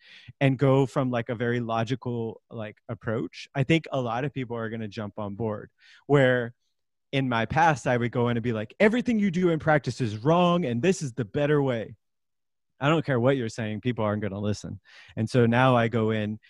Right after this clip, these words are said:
kind of softer and with logic and with science and explain it from the ground up.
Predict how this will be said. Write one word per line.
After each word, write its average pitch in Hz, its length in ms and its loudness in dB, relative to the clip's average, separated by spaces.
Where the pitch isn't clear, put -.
kind 120 160 -2
of 110 100 -8
softer 120 800 -4
and 107 220 -8
with 107 180 -8
logic 110 640 -4
and 110 140 -10
with 104 100 -12
science 107 720 -6
and 120 120 -2
explain 120 520 -2
it 127 160 -6
from 123 160 -8
the 113 80 -8
ground 107 360 -8
up. 110 280 -8